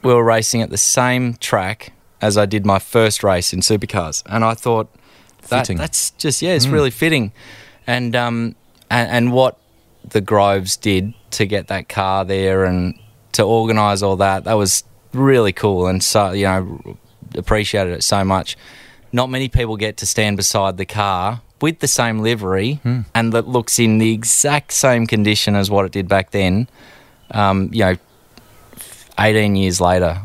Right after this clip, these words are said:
Speaker 1: or nineteen, maybe, I don't know how many years it is, so long.
Speaker 2: <laughs>
Speaker 1: Um, nearly two decades, decades later, standing beside the same car that you raced your first race with and next to your car that you're racing your five hundredth with. But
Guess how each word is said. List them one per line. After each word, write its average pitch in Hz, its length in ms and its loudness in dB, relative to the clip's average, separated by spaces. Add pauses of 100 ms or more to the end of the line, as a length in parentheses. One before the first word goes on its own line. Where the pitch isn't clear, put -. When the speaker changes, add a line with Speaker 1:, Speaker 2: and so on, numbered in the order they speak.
(100)
Speaker 1:
or 87 180 -4 (380)
nineteen, 95 420 2
maybe, 95 300 -2
I 85 140 0
don't - 160 -8
know - 160 -4
how 82 120 0
many 80 220 0
years 90 260 0
it 95 80 -4
is, 101 180 -2
so 98 280 0
long. 87 300 -2
Speaker 2:
<laughs> - 40 -16 (500)
Speaker 1:
Um, 95 480 0 (540)
nearly 110 320 2
two 98 220 0
decades, 87 420 0
decades 85 580 -2
later, 85 280 -2
standing 104 320 0
beside 90 340 -2
the - 60 -10
same 98 320 -2
car 87 340 0
that - 140 -12
you 87 80 -6
raced 85 300 -2
your 92 60 -10
first 92 380 2
race 85 260 0
with 82 200 -2
and 87 120 2
next 90 260 2
to 90 60 0
your 82 100 -2
car 85 260 0
that 76 100 -10
you're 85 120 -6
racing 87 300 -2
your 80 60 -4
five 82 260 0
hundredth 85 360 -2
with. 85 220 -2
But 101 180 2